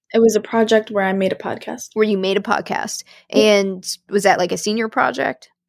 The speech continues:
Speaker 1: No, it was actually when I was in junior year.
Speaker 2: Junior
Speaker 1: It was a
Speaker 2: year.
Speaker 1: women's studies project.
Speaker 2: Uh, I'm sorry, which class?
Speaker 1: Women's studies.
Speaker 2: That's way cool.
Speaker 1: It,
Speaker 2: And
Speaker 1: oh my
Speaker 2: then
Speaker 1: God, it was
Speaker 2: you
Speaker 1: amazing.
Speaker 2: presented it. Why
Speaker 1: Yes.
Speaker 2: did you choose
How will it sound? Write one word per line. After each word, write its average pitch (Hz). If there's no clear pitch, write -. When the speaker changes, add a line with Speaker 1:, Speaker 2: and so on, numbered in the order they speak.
Speaker 1:
No, 262
it -
was 254
actually 226
when 220
I 220
was 208
in 190
junior 202
year. 190
Speaker 2:
Junior 214
Speaker 1:
It -
was 208
a 196
Speaker 2:
year. 196
Speaker 1:
women's 196
studies -
project. -
Speaker 2:
Uh, -
I'm 214
sorry, 175
which 180
class? -
Speaker 1:
Women's 214
studies. 214
Speaker 2:
That's 196
way 202
cool. -
Speaker 1:
It, 185
Speaker 2:
And 220
Speaker 1:
oh -
my -
Speaker 2:
then 220
Speaker 1:
God, -
it -
was -
Speaker 2:
you 208
Speaker 1:
amazing. 170
Speaker 2:
presented 220
it. 190
Why 247
Speaker 1:
Yes. 466
Speaker 2:
did -
you 277
choose 196